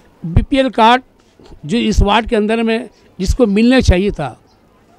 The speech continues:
जिस गरीब लोग को मिलना चाहिए था, उस गरीब लोग को बीपीएल कार्ड मिला नहीं,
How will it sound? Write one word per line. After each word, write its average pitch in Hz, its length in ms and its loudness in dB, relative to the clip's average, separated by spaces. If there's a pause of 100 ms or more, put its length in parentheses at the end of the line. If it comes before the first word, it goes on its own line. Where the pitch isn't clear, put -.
(460)
जिस 147 280 0
गरीब 254 240 2
लोग 262 120 2
को 254 100 2
मिलना 220 280 0
चाहिए 190 240 -2
था, 147 240 -2 (480)
उस 269 160 2
गरीब 240 280 0
लोग 247 100 2
को 233 100 2
बीपीएल 202 300 -2
कार्ड 208 220 -2
मिला 190 200 2
नहीं, 240 220 -2